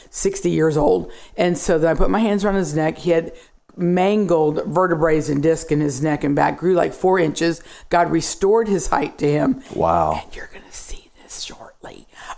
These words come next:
Speaker 1: Ah, anyway, and, uh, but anyway, so he got tall, and then I said, "Now what's wrong with your shoulder?" I mean, his neck got healed. He was doing his back and all that kind of stuff. And I said, and actually he couldn't raise his arm. I said, "Now what's wrong with,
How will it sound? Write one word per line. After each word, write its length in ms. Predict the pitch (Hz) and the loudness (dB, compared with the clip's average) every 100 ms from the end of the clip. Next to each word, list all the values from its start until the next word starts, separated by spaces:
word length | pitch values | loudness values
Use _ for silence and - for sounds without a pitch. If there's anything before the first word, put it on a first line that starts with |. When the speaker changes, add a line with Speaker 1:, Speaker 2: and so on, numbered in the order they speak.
| - | -6
Speaker 1:
Ah, 720 | - 466 453 508 480 - 277 - | 0 4 6 6 4 0 -8 -2
anyway, 420 | 196 185 160 196 190 - - - | 0 2 4 2 0 -12 -8 -2
and, 380 | 196 196 196 | 0 2 2
uh, 200 | 180 170 170 | 4 4 2
but 100 | 190 | 0
anyway, 280 | 208 233 180 | 2 2 2
so 200 | - 175 | 2 0
he 140 | 202 | 2
got 260 | - 190 - | 0 0 -2
tall, 600 | - 226 226 175 175 - - - - | 0 4 4 4 2 -2 -16 -18 -4
and 140 | 180 185 | 0 2
then 80 | |
I 80 | 180 | 2
said, 220 | 180 190 | 2 2
"Now 140 | 175 165 | 2 2
what's 220 | 196 226 | 2 0
wrong 140 | 180 | 0
with 100 | 170 | 0
your 120 | 165 190 | 0 0
shoulder?" 480 | 269 311 269 - - - - - | 0 0 0 -4 -10 -20 -20 -6
I 60 | |
mean, 100 | 180 | -2
his 160 | 196 139 | 0 0
neck 180 | 180 180 | -2 0
got 180 | 190 185 | -2 4
healed. 340 | 180 196 190 | 4 6 4
He 60 | 185 | 2
was 120 | 185 | 2
doing 220 | 185 180 | 0 0
his 160 | 196 156 | 0 0
back 400 | 175 175 175 175 | 2 4 2 2
and 100 | 180 | 0
all 140 | 170 | 2
that 120 | 175 | 2
kind 120 | - 170 | 0 -2
of 60 | |
stuff. 280 | 151 180 - - - | 0 0 -2 -10 -10
And 80 | 185 | -4
I 60 | 190 | -2
said, 200 | 185 202 | 0 0
and 180 | 180 180 | 0 0
actually 280 | 185 175 175 | 0 2 0
he 40 | |
couldn't 260 | 170 185 170 | 0 -2 0
raise 200 | 170 165 | 0 2
his 140 | 160 | 0
arm. 180 | 220 208 | 2 2
I 80 | 165 | 0
said, 160 | 156 160 | -2 -2
"Now 60 | |
what's 200 | 160 160 | 0 0
wrong 120 | 175 160 | 0 0
with, 200 | 151 | -4